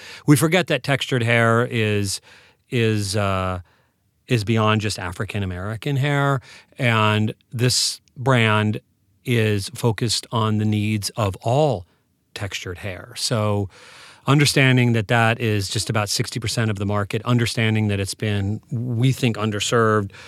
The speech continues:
boy, in, in two huge fronts. One, from a formula standpoint, there has been such a move in incredible active ingredients right now. And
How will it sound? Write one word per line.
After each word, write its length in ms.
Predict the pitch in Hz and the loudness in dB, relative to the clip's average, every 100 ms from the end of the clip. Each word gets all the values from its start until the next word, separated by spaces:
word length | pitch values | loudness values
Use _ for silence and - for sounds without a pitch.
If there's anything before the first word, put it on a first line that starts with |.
| - - - - _ _ _ | -20 -20 -20 -20 _ _ _
boy, 360 | 113 135 139 117 | 0 6 6 6
in, 140 | 104 | 2
in 180 | 110 104 | 0 -2
two 240 | - - | 0 0
huge 340 | 151 113 139 - | 0 4 2 2
fronts. 460 | - 135 110 - | 2 2 2 -2
One, 840 | 123 117 135 127 120 123 180 208 90 | -4 0 4 4 4 2 -4 -10 -10
from 220 | - 120 | -2 0
a 40 | 107 | 0
formula 440 | - 123 117 117 | 2 2 4 2
standpoint, 800 | - 113 107 - 110 107 110 127 | 0 0 -2 0 0 2 0 -2
there 220 | 120 113 | 0 2
has 180 | 113 - - - - - | 0 -2 -12 -20 -20 0
been 140 | 123 | 2
such 240 | - 147 135 | 4 2 4
a 40 | |
move 380 | 120 120 123 117 | 6 8 8 6
in 160 | 107 | 2
incredible 520 | 104 98 120 120 113 113 | 0 0 0 0 0 2
active 340 | 110 - 117 | 0 0 -2
ingredients 500 | 113 107 110 117 - | 0 0 0 0 0
right 160 | 117 117 | -4 -2
now. 380 | 113 113 117 | -2 0 2
And 200 | 107 98 | 0 -2